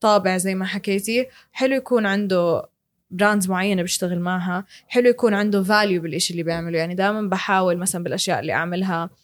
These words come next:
إنه يا إما يكون مسلي، يا إما يكون إشي ممكن الناس يستفيدوا منه، آه، يا إما مثلًا إذا عم بحكي عن موضوع كمان ممكن يكون مثلًا إشي controversial ناس بدهم يحكوا عنه أو ناس مثلًا حابين يناقشوا بهذا الموضوع. فدائمًا بحاول to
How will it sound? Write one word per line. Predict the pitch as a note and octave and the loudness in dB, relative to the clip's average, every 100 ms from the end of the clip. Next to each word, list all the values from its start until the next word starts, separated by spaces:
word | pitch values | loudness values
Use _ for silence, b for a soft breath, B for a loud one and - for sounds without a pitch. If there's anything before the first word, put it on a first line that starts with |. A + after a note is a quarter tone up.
| _ _ _ E3+ | _ _ _ -6
إنه | F3+ | 0
يا | F#3 A3 | 2 4
إما | B3 | 2
يكون | A3+ A#3 | 0 -2
مسلي، | G#3 G3+ F#3+ F#3+ F#3+ | -2 0 0 0 0
يا | F#3+ G#3 | 0 0
إما | G#3+ | -2
يكون | G#3+ G#3+ | -2 -4
إشي | G#3 | -2
ممكن | G#3 G#3 G3+ | -4 -2 -2
الناس | F#3+ G3 - | 0 0 -2
يستفيدوا | - G3 - F3 | -4 -6 -4 -2
منه، | E3+ F3 E3 E3+ B B B _ | -2 -2 -2 -6 B B B _
آه، | - F3+ | -2 2
يا | F3+ G#3 G#3 | 2 4 4
إما | G#3+ | 2
مثلًا | G3+ G#3 | 0 -2
إذا | F#3+ | -2
عم | F3+ F#3 | 0 -2
بحكي | G3 - | -4 -2
عن | F3 F#3 | 0 0
موضوع | F#3 F#3 F#3+ F3+ | 0 0 -2 -2
كمان | G3 F#3 F#3 | -2 -2 -2
ممكن | F#3+ - | -2 -2
يكون | G#3+ G#3+ A3 | -2 -2 -2
مثلًا | A3+ G#3 | 0 0
إشي | G#3+ - | -2 -2
controversial | G#3 G3 F#3 F#3+ F#3+ F#3 | -2 -2 0 0 0 -2
ناس | F#3 G3 | -2 -2
بدهم | - F#3+ | -2 -2
يحكوا | F#3+ F#3 - | -2 -4 -4
عنه | E3+ F3+ F3 | -2 -2 -2
أو | F3+ | -2
ناس | F#3 F#3+ | -2 -2
مثلًا | F#3+ F#3 | -2 -4
حابين | F3 F3 F3 F3 | -4 -4 -2 -2
يناقشوا | F3 F3 - | -4 -6 -6
بهذا | F3 E3+ | -4 -4
الموضوع. | E3+ E3 E3+ | -4 -4 -4
فدائمًا | - A#3 G4+ G4 | -2 0 0 0
بحاول | A#3+ - A#3 A#3 A3 A3+ B B B _ - | -4 0 2 2 0 -4 B B B _ -6
to | G3+ F#3+ F3+ | -2 0 -2